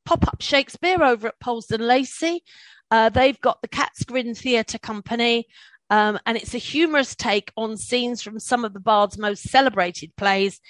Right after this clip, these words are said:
enacted by the Cat's Grin Theatre Company throughout the gardens. There's no extra charge to see Pop-Up Shakespeare, but normal admission applies. Now, if you feel that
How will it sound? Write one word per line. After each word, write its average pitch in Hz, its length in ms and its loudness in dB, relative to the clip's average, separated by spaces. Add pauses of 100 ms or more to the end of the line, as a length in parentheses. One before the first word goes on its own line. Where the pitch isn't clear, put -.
(360)
enacted 233 560 0
by 202 160 2
the 196 80 -6
Cat's - 320 -6
Grin 190 240 -8
Theatre 196 300 -6
Company 196 420 -10
throughout 220 560 2
the 196 80 -16
gardens. 208 540 -2
There's 185 180 -14
no 240 260 2
extra - 360 -14
charge 247 480 2 (380)
to 214 100 -10
see 247 240 -4
Pop-Up - 440 -2
Shakespeare, 240 540 0
but 220 220 -2
normal 247 520 -2
admission 208 540 -6
applies. 196 500 0 (360)
Now, 233 80 2
if - 100 -2
you 320 160 0
feel 311 440 2
that 214 240 -12